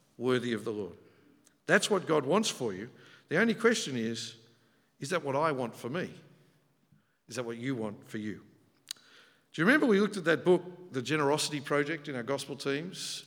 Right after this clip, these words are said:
earlier in the year? I hope you remember it. Uh,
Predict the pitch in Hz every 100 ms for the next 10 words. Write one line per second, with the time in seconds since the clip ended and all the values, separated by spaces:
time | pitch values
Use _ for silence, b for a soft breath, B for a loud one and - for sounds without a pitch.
0 | - 135 127 120 110 120 143 165 110 165
1 | 131 101 110 107 143 - B B B B
2 | 123 131